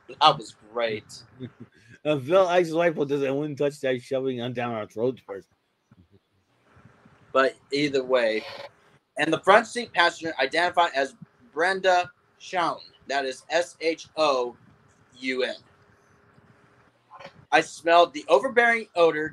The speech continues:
Speaker 1: to, of burnt marijuana emanating from the passenger compartment of the vehicle.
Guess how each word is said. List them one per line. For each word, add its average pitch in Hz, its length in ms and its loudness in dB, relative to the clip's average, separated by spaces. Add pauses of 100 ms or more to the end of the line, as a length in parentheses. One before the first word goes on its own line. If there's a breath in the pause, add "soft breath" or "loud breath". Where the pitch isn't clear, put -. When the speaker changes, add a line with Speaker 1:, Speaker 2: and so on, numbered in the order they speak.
Speaker 1:
to, 143 180 -6 (320)
of 139 180 -4
burnt 190 260 2 (140)
marijuana 160 520 0 (1400)
emanating 151 760 -2 (340)
from 156 200 -4
the - 60 -8
passenger 123 840 2
compartment 127 600 -4
of 123 160 -6
the 117 60 -20
vehicle. 123 560 -8